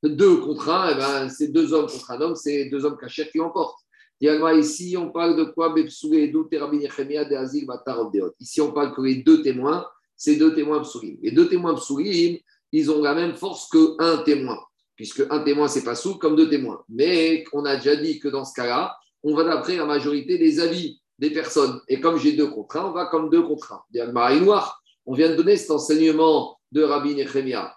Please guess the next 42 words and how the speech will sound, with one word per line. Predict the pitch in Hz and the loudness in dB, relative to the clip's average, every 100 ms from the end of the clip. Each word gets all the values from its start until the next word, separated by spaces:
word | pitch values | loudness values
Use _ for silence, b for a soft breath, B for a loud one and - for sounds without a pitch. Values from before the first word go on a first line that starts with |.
| _ _ - | _ _ -8
Alors, | 131 143 139 - | -2 2 2 -2
pourquoi | 131 156 139 | -4 -2 -2
tu | 135 | -2
viens | 139 | -2
répéter | 131 131 127 135 | -2 -4 -2 -2
dans | 120 | -4
le | 107 | -12
troisième | 110 98 90 - | -12 -10 -12 -6
cas ? | 131 - - _ - | -4 -6 -8 _ 0
On | 240 247 160 131 131 131 131 135 135 127 127 131 135 131 127 131 135 135 135 135 190 160 - - - 240 | 4 4 2 0 0 0 0 2 2 2 0 0 -2 -4 0 0 2 -2 -6 -8 -4 -6 -6 -16 -8 0
aurait | 214 156 | 4 4
pu | 151 | 2
penser | 139 139 151 | -2 -4 -2
quand | 143 202 | 0 0
est-ce | - | -2
qu'on, | 156 | -2
d'après | 135 - 143 | -2 -2 -2
ce | |
principe | 139 135 - 135 127 | -4 -10 -8 -4 4
de | 147 139 - B - | 4 4 -2 B -8
Rav | 123 147 143 | -2 0 0
Nechemia, | 139 147 147 143 | -2 -2 -2 -2
qu'on | 139 147 143 | -2 0 0
va | 139 | 0
d'après | 139 139 | -4 -4
la | 139 | -4
majorité | 139 131 139 131 | -4 -4 -6 -6
des | 139 131 | -4 0
avis, | 139 131 139 | 0 -2 -6
c'est | 131 147 147 | -6 -6 -6
pour | 127 | -6
interdire. | 143 - 160 208 233 - - _ _ - | -6 -2 0 2 0 0 -6 _ _ -2
Mais | 202 | 0
ici, | 208 175 - | 0 -6 -4
on | 247 202 | -2 0
veut | 196 | 0
te | 190 | 0
dire | 185 165 - | -2 -2 -2
qu'on | 151 | -2
a | 151 143 | -2 -2
deux | 131 214 | -2 -2
témoins | 196 190 190 | -2 -4 -6